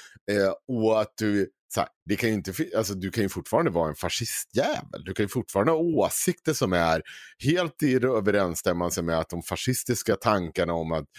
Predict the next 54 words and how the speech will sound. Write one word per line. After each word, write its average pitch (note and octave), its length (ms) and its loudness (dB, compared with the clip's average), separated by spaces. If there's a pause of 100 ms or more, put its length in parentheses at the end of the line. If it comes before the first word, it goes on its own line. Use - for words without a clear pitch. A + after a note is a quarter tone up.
(380)
eh, F2+ 320 4 (160)
du G#2 200 -2
ska A#2 180 0
inte A2+ 200 -2
få F#2 180 -2
rösta E2+ 480 -2
som E2 220 -6
du E2+ 60 -4
vill, E2 220 -2
du G#2+ 200 0
ska - 160 -4
inte G2+ 160 -4
få - 100 -6 (120)
tänka F2+ 360 -2
som F2+ 160 -4
du F2 80 -2
vill, G2 100 2
du G#2 80 0
ska - 140 0
inte G2+ 140 -4
få F#2 120 0
göra G2 520 0
som F2+ 200 -4
du C#2 60 -10
vill. G1+ 240 -16 (300)
Det A#2+ 80 2
blir B2 140 2
inte A#2+ 220 -2
bättre B2+ 760 -2 (300)
bara G2+ 260 2
för G2+ 120 -4
att F#2 100 -2
det G#2+ 80 0
in-, F#2+ 240 -4
det G#2+ 60 -4
råkar G2 340 -4
sv-, - 300 -10
inte A#2+ 300 -4
svära F#2+ 320 2
trohet E2+ 520 0
till F#2 120 -6
Hitler, F2+ 520 -2
utan F2+ 200 0
du F2+ 80 -4
bara F2 220 2
råkar E2 400 0 (360)
tycka F#2+ 280 0
att - 140 -6
kvinnor A2 540 2
kanske F3 260 2
inte G2+ 140 -4
ska - 120 -6
få D#2+ 140 -4
rösta. - 400 -8